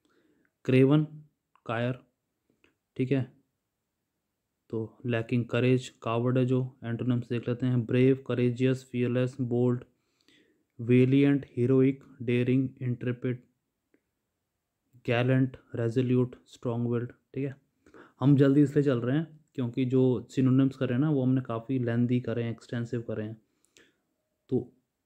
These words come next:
इसमें ज़्यादा टाइम लगाएंगे नहीं हम, ठीक है, तो जल्दी जल्दी करेंगे, आगे चलते हैं। कंसाइंटियस का मतलब होता है जो अपना काम ईमानदारी से करे, ठीक है, do one's work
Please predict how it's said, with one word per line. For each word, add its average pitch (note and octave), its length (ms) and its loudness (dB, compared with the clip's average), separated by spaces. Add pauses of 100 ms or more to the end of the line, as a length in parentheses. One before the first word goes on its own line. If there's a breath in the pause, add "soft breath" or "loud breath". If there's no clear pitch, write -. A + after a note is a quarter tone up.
(140)
इसमें C#3 380 2
ज़्यादा C#3+ 220 4
टाइम C3 300 0
लगाएंगे A2+ 360 -4
नहीं G#2+ 140 -10
हम, A2 100 -14 (220)
ठीक C#3 120 -8
है, C#3 80 -6 (600)
तो B2+ 40 -4
जल्दी A#2+ 260 0
जल्दी A#2+ 160 2
करेंगे, G#2 340 -12 (460)
आगे A2 240 -10
चलते - 260 -20
हैं। - 60 -20 (2750)
कंसाइंटियस C3+ 840 0
का C#3 160 -2
मतलब C3 260 0
होता B2 240 -4
है B2+ 180 0
जो B2+ 120 0
अपना B2 320 -2
काम A#2+ 340 -4 (160)
ईमानदारी A#2+ 460 -2
से B2 120 -8
करे, B2+ 240 -6 (180)
ठीक C#3 100 -6
है, D3+ 80 -4 (800 soft breath)
do B2+ 140 2
one's B2+ 300 2
work B2+ 340 -2